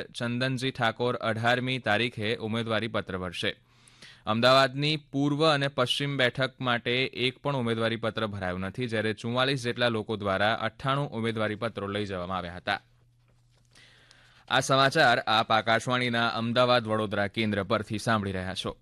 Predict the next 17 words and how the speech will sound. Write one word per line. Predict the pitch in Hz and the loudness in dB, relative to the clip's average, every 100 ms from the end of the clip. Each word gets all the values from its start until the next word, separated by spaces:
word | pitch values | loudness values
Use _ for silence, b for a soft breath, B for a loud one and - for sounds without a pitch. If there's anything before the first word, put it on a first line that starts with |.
| _ _ | _ _
વધુ | 107 120 127 | 2 2 4
સમાચાર | 139 127 127 139 151 | 2 4 4 4 2
આપ | - 113 117 | 2 0 2
અમારી | 113 110 107 | 2 2 2
વેબસાઇટ | 107 107 - 127 127 | 0 -2 2 2 2
ન્યૂઝ | 107 113 123 120 | -2 0 0 0
ઓન | 123 | 2
એર | 127 127 | 2 2
ડોટ | 110 107 | 0 0
જીઓવી | 98 113 113 131 | 0 -2 0 0
ડોટ | 113 101 110 | 0 -2 -2
ઇન | 107 | -4
સ્લેશ | 104 110 104 - | -2 0 0 -2
ગુજરાતી | 113 110 104 98 95 | -4 2 2 0 -4
પર | 98 | -4
વાંચી | 98 101 95 95 | 0 0 -2 -8
શકશો. | 92 - 113 | -8 -6 -6